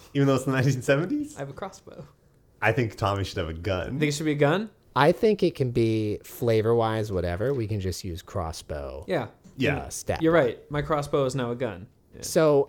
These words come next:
Speaker 3: I'm picturing that you're going ahead, doing the pops around the doors and stuff,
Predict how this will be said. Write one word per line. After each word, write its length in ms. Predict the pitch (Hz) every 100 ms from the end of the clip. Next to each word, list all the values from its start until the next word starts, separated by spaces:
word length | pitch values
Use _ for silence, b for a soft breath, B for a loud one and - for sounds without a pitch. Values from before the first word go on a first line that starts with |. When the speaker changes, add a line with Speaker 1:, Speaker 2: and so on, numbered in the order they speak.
| -
Speaker 3:
I'm 180 | 156 214
picturing 560 | 208 202 - 175 143 131
that 340 | 131 127 113 98
you're 340 | 131 131 156 165
going 420 | 120 143 127 123
ahead, 720 | 104 98 98 90 87 82 117
doing 260 | 135 135 117
the 120 | 107
pops 640 | - 123 110 - - - -
around 500 | 117 110 101 101 95
the 80 | 104
doors 420 | 104 101 101 92
and 160 | 90 82
stuff, 380 | - 90 85